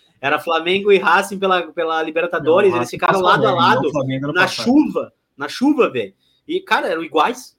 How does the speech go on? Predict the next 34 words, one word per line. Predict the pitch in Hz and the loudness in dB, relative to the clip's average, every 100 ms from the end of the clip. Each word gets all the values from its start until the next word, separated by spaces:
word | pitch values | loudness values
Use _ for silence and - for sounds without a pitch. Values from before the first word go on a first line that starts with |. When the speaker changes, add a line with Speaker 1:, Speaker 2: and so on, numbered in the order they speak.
| - | -8
Speaker 1:
Era, | 120 135 139 | -4 -4 -4
um | 175 | -4
tava | 190 202 | -2 0
de | 202 | -2
terno, | 196 180 202 233 | -2 0 0 0
tava | 233 233 | -2 -2
de, | 220 240 | -2 -6
de, | 196 233 196 | -8 -6 -4
o | |
outro | 190 208 | -4 -4
tava | 220 208 | -2 -4
de | 196 | -4
camisa | 220 214 | -6 -6
de | 196 | -10
futebol. | 202 208 196 - - | -6 -4 -4 -6 0
A | 160 | 2
Matrix | 190 190 226 254 247 208 | 4 2 2 -2 0 0
ali | 220 | 0
bugou, | 208 233 190 214 262 | 0 -2 4 6 6
tá | 220 | 2
ligado? | 131 120 131 | -4 -2 -2
Ele | 160 175 | -2 -2
botou | 196 208 | -2 -2
dois | 202 226 247 | 0 0 0
caras | - 226 | 0 2
ao | 233 | 2
mesmo, | 214 220 233 | 0 -2 -4
de | 190 | -6
um | 196 | -2
lado | 214 214 | -2 0
do | 214 | 2
outro, | 208 208 147 | 2 0 -10
assim. | 151 147 _ _ - | -14 -20 _ _ -14
Fantástico. | 131 165 175 - - | -4 0 0 0 -16